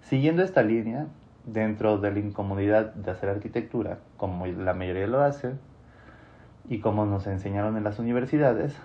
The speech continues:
fue que decidí buscar trabajo en el extranjero, oportunidad que tuve. Hice mis prácticas profesionales en Europa. El despacho en el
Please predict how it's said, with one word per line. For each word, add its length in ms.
fue 180
que 100
decidí 560
buscar 480
trabajo 320
en 80
el 80
extranjero, 540
oportunidad 680
que 100
tuve. 320
Hice 340
mis 240
prácticas 480
profesionales 880
en 120
Europa. 540
El 140
despacho 760
en 200
el 140